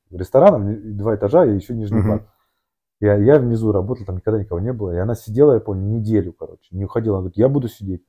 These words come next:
Speaker 1: Она утром приходила, вечером уходила. Она пила шампанское ещё и так далее, что-то там делала. Сидела с утра до вечера, говорит: «Давай, я хочу, типа, поговорить».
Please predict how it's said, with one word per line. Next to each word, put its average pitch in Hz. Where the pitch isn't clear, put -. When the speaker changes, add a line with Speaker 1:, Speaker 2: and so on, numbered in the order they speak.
Speaker 1:
Она 113
утром 120
приходила, 113
вечером 107
уходила. 92
Она 101
пила 107
шампанское 107
ещё 113
и 107
так 101
далее, 101
что-то 104
там 113
делала. 104
Сидела 131
с 113
утра 120
до 110
вечера, 113
говорит: 98
«Давай, 104
я 107
хочу, 104
типа, -
поговорить». 95